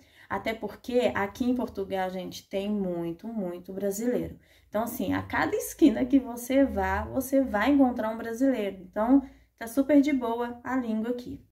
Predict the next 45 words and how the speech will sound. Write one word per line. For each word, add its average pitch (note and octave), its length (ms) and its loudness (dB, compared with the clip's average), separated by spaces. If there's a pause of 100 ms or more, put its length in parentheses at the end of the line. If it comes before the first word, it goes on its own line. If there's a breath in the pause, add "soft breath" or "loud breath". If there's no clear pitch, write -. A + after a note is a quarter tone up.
(120)
Eu B3+ 140 -2
já C#4+ 140 4
disse C#4 360 4
isso B3+ 320 0
a A#3+ 40 -2
vocês A3+ 840 -6 (340)
no A3+ 140 -6
vídeo A#3 580 -4
de A#3 220 0
ontem, A3 640 -2
sobre G#3 360 -4
a A3 80 -2
comida. G#3+ 640 -4 (400 soft breath)
Me G#3+ 80 -6
perguntaram, A3+ 580 2
"Lande, B3+ 320 6
a A#3+ 40 -4
comida D4 380 6
é - 20 -2
muito A3 260 -4
diferente?" F#3+ 880 -6
Gente, - 420 -6
eu C#4+ 220 8
faço C4 300 -2
a C#4 40 8
minha A#3 220 4
comida A#3+ 560 2
normal. A#3+ 640 -2 (260 soft breath)
Mas D4+ 180 4
se - 100 -10
caso G#3 340 0
você G3 240 -2
vai F#3+ 160 0
comer F#3+ 400 -4
num C4+ 200 6
restaurante, A#3 880 -2
você F#3 320 -8
vai F#3+ 100 -2
perceber F#3+ 440 -6
que - 120 -10
a G3+ 60 -6
comida G#3 520 -2
é D4+ 140 6
muito B3+ 500 4
diferente. B3+ 920 0